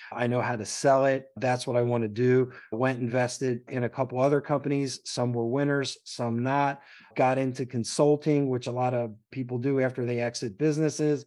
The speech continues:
Started helping other companies grow, everything from oil and gas to software, to technology, to pharmaceutical. Started doing a lot of sales and marketing consulting. And then over the last ten years,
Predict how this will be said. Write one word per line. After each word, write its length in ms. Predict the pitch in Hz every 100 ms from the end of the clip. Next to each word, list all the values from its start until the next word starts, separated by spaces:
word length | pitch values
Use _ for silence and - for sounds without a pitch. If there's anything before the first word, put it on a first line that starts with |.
| - -
Started 360 | - 139 135 120
helping 340 | 135 123 127
other 160 | 127 123
companies 480 | 123 131 123 123 107
grow, 420 | 127 135 139 131 - -
everything 400 | 127 131 131 131
from 240 | 123 123 117
oil 280 | 139 135 131
and 140 | 120
gas 540 | 110 131 131 131 127 - - _ -
to 100 | 110
software, 1040 | - 135 127 127 135 135 131 131 127 123
to 460 | - 131 117 113 117 -
technology, 920 | 123 - 120 127 131 135 123 131 131
to 140 | 123
pharmaceutical. 1000 | 110 123 120 113 - 135 131 127 131 131 131 _ _
Started 320 | - 131 123
doing 200 | 135 127
a 40 | 127
lot 200 | 123 120
of 80 |
sales 460 | - - 131 127 120
and 120 | 120
marketing 520 | 120 127 123 127 123
consulting. 880 | 120 113 104 - 147 147 151 143 147 139 - -
And 160 | 120 120
then 280 | 143 139 147
over 280 | 147 156 156
the 80 | 147
last 420 | 139 139 127 -
ten 280 | - 139 127
years, 640 | 120 151 190 147 131 123